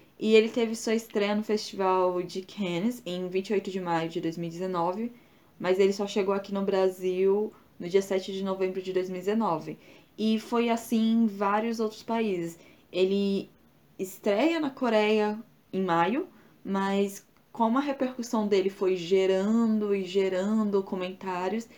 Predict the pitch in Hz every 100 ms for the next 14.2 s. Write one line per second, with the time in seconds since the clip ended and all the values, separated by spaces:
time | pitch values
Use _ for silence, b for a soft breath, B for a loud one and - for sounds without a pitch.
0 | B B 180 196 208 214 - 208 202 196
1 | 202 202 214 220 B B _ 185 196 185
2 | 202 233 - 214 196 190 202 202 196 196
3 | 196 208 196 226 247 233 202 190 190 226
4 | 277 - B B B B B - 196 196
5 | 196 196 196 - 208 262 302 - 262 247
6 | 233 240 233 208 202 202 196 185 180 -
7 | - - 185 202 185 196 214 - 226 196
8 | 240 311 - 226 208 202 196 196 196 -
9 | 180 160 196 359 - _ b b b b
10 | b b _ - 190 196 196 196 208 214
11 | 214 214 190 185 254 - 247 370 - 285
12 | 233 214 214 208 202 202 190 202 247 277
13 | 254 208 214 202 220 254 - 226 202 202
14 | 247